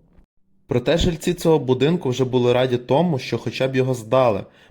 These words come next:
бо він міг так і залишитись недобудом. За словами мешканців, будинок добудували тільки через те,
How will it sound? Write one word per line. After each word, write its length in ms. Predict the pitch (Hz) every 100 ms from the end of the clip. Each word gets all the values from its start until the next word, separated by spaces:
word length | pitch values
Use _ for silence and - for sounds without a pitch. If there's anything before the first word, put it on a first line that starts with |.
| -
бо 100 | 107
він 280 | 98 127 175
міг 140 | 160
так 220 | - 110
і 40 | 104
залишитись 600 | 110 107 123 - 139 -
недобудом. 680 | 127 127 123 127 101 - 110 _ _ _ _ _ -
За 200 | 110 117
словами 420 | - 113 117 170
мешканців, 580 | 151 135 - 127 120 117
будинок 440 | 107 120 131 110
добудували 500 | 104 101 104 120 123
тільки 280 | 110 123 120
через 340 | 110 107 101 -
те, 340 | 120 147